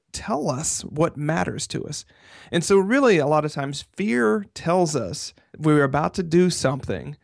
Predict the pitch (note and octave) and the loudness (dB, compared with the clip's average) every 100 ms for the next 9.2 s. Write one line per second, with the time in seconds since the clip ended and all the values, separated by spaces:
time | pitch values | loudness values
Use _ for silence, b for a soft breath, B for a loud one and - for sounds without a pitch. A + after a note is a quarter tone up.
0 | b b b C#3 C#3+ C3 B2+ - - - | b b b -2 4 4 4 0 -8 -2
1 | D3 D#3+ D#3 C#3+ C#3 C3 G2 C#3 - - | 2 4 2 0 0 0 -2 -6 -12 -12
2 | - D3 C3+ C3+ C3 C3+ - C3+ C#3 C3+ | -6 -2 -2 0 0 0 2 2 4 4
3 | A2+ A2 C3 G#2+ - - _ _ _ _ | 2 0 -2 -4 -4 -14 _ _ _ _
4 | _ _ _ - B2+ C#3 C3+ C3 C3 B2+ | _ _ _ -14 -10 -2 0 2 0 -2
5 | C3 - D3 C#3+ C#3+ B2+ A#2+ C3+ - G2+ | -4 -2 -2 -2 -4 -4 -2 -4 -4 -4
6 | A2 C#3 - - E3 G3 - C3+ A2+ D3 | 0 2 2 2 4 4 4 2 0 -6
7 | _ b b b D#3 D3 D3+ C#3+ C#3+ F3 | _ b b b 0 2 0 0 4 6
8 | E3 D#3+ D3 C3 C3 B2+ - B2+ C#3 C#3 | 6 4 2 2 2 -2 -6 -4 0 2
9 | C3+ C3 | 0 -2